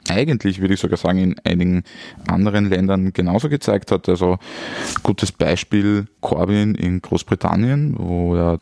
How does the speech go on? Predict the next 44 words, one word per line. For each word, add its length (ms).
ja, 120
dieser 220
Zirkus 300
um 100
seine 220
Abbesetzung 640
immer 260
noch 200
läuft 420
und 220
der 260
auch, 400
muss 200
man 140
ja 140
ganz 220
offen 180
sagen, 440
schlicht 220
und 60
ergreifend 840
die 140
Wahlen 480
verloren 480
hat. 220
Muss 160
man 80
da 80
nicht 180
sagen, 220
dass 160
es, 200
dass 160
diese 180
Strategie 580
möglicherweise, 880
diese 100
Strategie 480
innerhalb 540
der 120
Demokratischen 720
Partei 460
möglicherweise 1080
langfristig 840